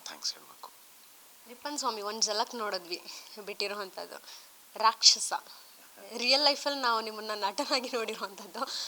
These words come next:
Speaker 2: ರಾಕ್ಷಸ, ಆ ಕ್ಯಾರೆಕ್ಟರ್ ಹೇಗ್ ಸರ್ ನಿಮಗೆ? ಆ, ಅಂದ್ರೆ ನೀವು ಅನ್ಕೊಂಡಿದ್ರ ತದ್ ವಿರುದ್ಧನ ಹೇಗೆ ನಿಮ್ ರಿಯಲ್ ಲೈಫಲ್ಲಿ ಅದು?
Speaker 1: ಇಲ್ಲ, ಅಂದ್ರೆ, ಮ-, ರಿಪ್ಪನ್ ಸ್ವಾಮಿ ಪಾತ್ರ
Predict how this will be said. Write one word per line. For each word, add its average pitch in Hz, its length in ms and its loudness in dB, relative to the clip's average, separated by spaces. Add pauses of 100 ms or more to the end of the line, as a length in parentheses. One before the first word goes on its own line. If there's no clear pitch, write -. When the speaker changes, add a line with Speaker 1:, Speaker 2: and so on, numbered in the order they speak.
(120)
Speaker 2:
ರಾಕ್ಷಸ, 233 500 10
ಆ 254 40 12
ಕ್ಯಾರೆಕ್ಟರ್ 269 640 8
ಹೇಗ್ 233 320 2
ಸರ್ 220 200 2
ನಿಮಗೆ? 185 500 -8 (120)
ಆ, 202 40 2
ಅಂದ್ರೆ 208 480 4
ನೀವು 254 240 4
ಅನ್ಕೊಂಡಿದ್ರ 233 560 4
ತದ್ 233 260 2
ವಿರುದ್ಧನ 233 680 6 (120)
ಹೇಗೆ 220 320 2
ನಿಮ್ 196 160 -6
ರಿಯಲ್ 190 240 -4
ಲೈಫಲ್ಲಿ 180 340 -6
ಅದು? 165 240 -12 (1040)
Speaker 1:
ಇಲ್ಲ, 247 100 0
ಅಂದ್ರೆ, 123 480 6
ಮ-, 92 500 -2 (120)
ರಿಪ್ಪನ್ 175 300 -2
ಸ್ವಾಮಿ 156 280 2
ಪಾತ್ರ 123 400 4